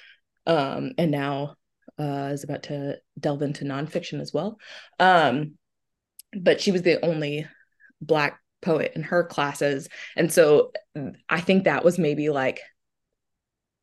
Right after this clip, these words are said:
at a time where you're also trying to decide what kind of writing you wanna do, right? Like, I don't know. I think sometimes, like, right, like, Black and brown writers are expected, or, like, writers from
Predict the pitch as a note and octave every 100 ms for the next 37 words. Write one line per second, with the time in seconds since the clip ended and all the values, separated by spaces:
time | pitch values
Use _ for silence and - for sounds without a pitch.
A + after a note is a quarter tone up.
0 | _ _ _ _ F3+ F#3+ F#3+ F#3+ G3 G3
1 | F3 D#3 D#3 D#3 D#3+ D3+ D3 D3 D3 -
2 | C#3+ C#3+ C#3+ C#3+ - _ _ _ _ _
3 | _ _ _ _ _ _ _ D#3 D#3 -
4 | - - - C3+ C#3+ F3 F3+ - F#3 G3
5 | G3+ G3 G3 G3 G3+ G3+ G#3+ - D#3+ D3+
6 | C#3+ C3 - _ _ _ _ _ _ _
7 | _ _ D#3 D3 B2 - E3 E3 E3+ D#3+
8 | E3+ C#3+ D3+ - _ - D3+ - D#3+ C#3+
9 | - C#3+ - - _ _ _ D#3 C#3 B2+
10 | B2 C#3 C#3+ D3 C#3+ C#3+ C#3 - - C3+
11 | C3 - G#3+ G3+ D#3 C3 - - - _
12 | _ - E3 E3+ E3 - D3 C#3